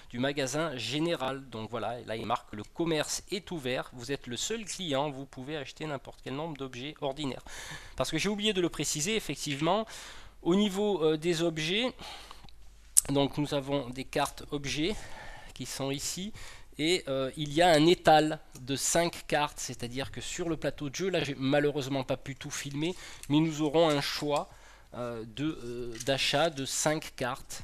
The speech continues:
euh, qui seront révélées, donc en face révélée. Euh, donc c'est très très dur de filmer tout le plateau de jeu parce que ça prend quand même un petit peu de place. Euh,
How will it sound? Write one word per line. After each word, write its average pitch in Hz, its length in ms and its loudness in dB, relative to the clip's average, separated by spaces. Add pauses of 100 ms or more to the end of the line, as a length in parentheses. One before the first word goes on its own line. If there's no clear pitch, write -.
(120)
euh, - 20 -12 (240)
qui - 100 -14
seront 131 420 -8
révélées, 131 580 0
donc - 140 -12 (100)
en 92 60 -8
face - 260 -4
révélée. 110 420 -6 (640)
Euh, - 40 -16 (320)
donc 110 160 -10
c'est 110 100 -8
très - 160 -10
très 147 160 -6
dur 143 180 -8
de 120 80 -8
filmer 117 320 -6
tout 135 120 -12
le 131 60 -12
plateau 131 260 -10
de 113 80 -12
jeu 131 120 -8
parce 123 140 -12
que - 80 -14
ça - 100 -10
prend 110 140 -8
quand 120 140 -10
même 170 180 -4
un 143 60 -6
petit - 180 -16
peu - 140 -14
de - 140 -16
place. - 500 -4 (640)
Euh, 123 720 -4